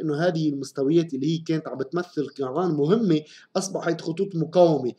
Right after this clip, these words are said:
فهذه المستويات لسعر أونصة الذهب أيضا مهمة جدا، ولازم ناخدها بعين الاعتبار إنه طالما نحن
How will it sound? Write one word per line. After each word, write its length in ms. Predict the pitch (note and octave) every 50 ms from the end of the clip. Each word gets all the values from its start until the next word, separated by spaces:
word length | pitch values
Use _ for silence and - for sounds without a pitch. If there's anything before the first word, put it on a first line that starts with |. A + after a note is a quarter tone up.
| - - -
فهذه 440 | _ - E3 E3 F#3+ A#3+ B3 D4 C#4+
المستويات 600 | C4 A#3 G#3+ G#3+ - - F#3 F#3+ G#3 A3+ A3 A3
لسعر 320 | F#3+ F3 - F#3+ F#3 F3+ -
أونصة 280 | F#3+ G3 G3 G3 F3 E3+
الذهب 340 | D#3+ E3 F3 G3+ G3+ F#3 G3+ -
أيضا 180 | G3 F#3+ E3+ F3
مهمة 420 | E3 D#3+ D#3 D#3+ F3 F3 E3+ D#3 C3+
جدا، 380 | E3 E3+ D3+ C#3 D3+ D3 D3+ D3+ _ _ - - -
ولازم 320 | C#3 D#3+ F3+ G3+ G3+ F#3+
ناخدها 280 | F#3 E3+ E3 F#3 F3 F3
بعين 220 | D3+ C3+ C3+ D#3 D3+
الاعتبار 600 | C3+ A#2 A#2+ C3 C3 - D3 D3+ D#3+ D#3+ D#3+ D#3
إنه 100 | D3 C#3+
طالما 420 | C#3 - G#3+ A#3+ C#4 C4 G#3 F3+ G3
نحن 360 | A3+ A3 - F3+ D#3+ C#3